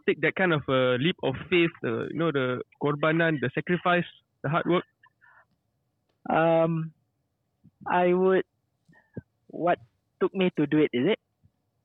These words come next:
Speaker 1: Yeah, I mean, like, we, you, you want, you knew that there was a void you wanted to fill,
Speaker 2: Yeah.
Speaker 1: and then
Speaker 2: Yeah.
Speaker 1: this was the path. But, but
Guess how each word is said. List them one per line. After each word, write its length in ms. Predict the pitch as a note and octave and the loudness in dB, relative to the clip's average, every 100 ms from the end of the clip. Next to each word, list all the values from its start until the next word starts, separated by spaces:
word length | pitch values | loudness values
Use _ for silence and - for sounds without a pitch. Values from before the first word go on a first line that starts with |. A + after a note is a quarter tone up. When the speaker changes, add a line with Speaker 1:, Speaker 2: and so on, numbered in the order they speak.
| _ _ _ _ _ | _ _ _ _ _
Speaker 1:
Yeah, 300 | D#3 D#3+ D3+ | -2 2 2
I 20 | |
mean, 140 | D3+ C#3+ | 2 0
like, 100 | C3 | 0
we, 240 | D3+ D#3+ | -2 -2
you, 280 | D3+ D3+ D#3+ | -2 0 2
you 180 | D3 D#3+ | 2 2
want, 240 | E3 E3 | 2 0
you 120 | D#3+ | 0
knew 220 | E3+ F#3 G3+ | 2 2 2
that 100 | B2 | 2
there 80 | D3 | 0
was 140 | D#3 | 0
a 60 | C#3+ | -2
void 320 | C#3 D#3+ E3 | 0 2 2
you 100 | C3+ C#3+ | 0 -2
wanted 180 | C#3+ C#3 | -4 -6
to 60 | |
fill, 140 | B2 C3 | -2 0
Speaker 2:
Yeah. 180 | D#3 C3+ | 0 0
Speaker 1:
and 80 | |
then 220 | C#3+ D3+ - - _ - | 0 -2 -4 -16 _ -4
Speaker 2:
Yeah. 180 | B2+ A#2+ | 0 0
Speaker 1:
this 80 | A#2+ | 0
was 80 | C#3 - | -4 -4
the 80 | |
path. 260 | - E3+ E3 | -4 -2 0
But, 140 | C#3 - _ - | -2 -4 _ -2
but 140 | D3 | -2